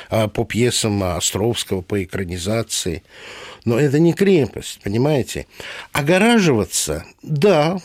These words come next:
пожалуй, пожалуй, рудиментарной, такой, м, отмирающей психологии, это так. Но я хотел бы снова вернуться к примеру Великой Китайской стены,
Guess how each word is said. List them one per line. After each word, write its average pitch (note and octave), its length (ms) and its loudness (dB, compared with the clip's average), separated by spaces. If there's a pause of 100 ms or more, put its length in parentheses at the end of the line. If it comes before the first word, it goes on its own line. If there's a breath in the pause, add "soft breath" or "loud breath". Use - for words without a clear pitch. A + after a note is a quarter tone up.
пожалуй, B2+ 640 2
пожалуй, A#2+ 520 2
рудиментарной, B2+ 1300 2
такой, A2 460 0
м, A2 260 2
отмирающей A2+ 1000 2
психологии, G2 840 0
это A#2 240 0
так. B2+ 480 -2 (520 loud breath)
Но C3+ 280 4
я C3 200 0
хотел C3+ 300 2
бы B2+ 120 2
снова G3 360 4
вернуться D#3+ 460 2
к - 60 -20
примеру B2+ 520 2
Великой B2 460 0
Китайской B2+ 480 -4
стены, B2 540 -2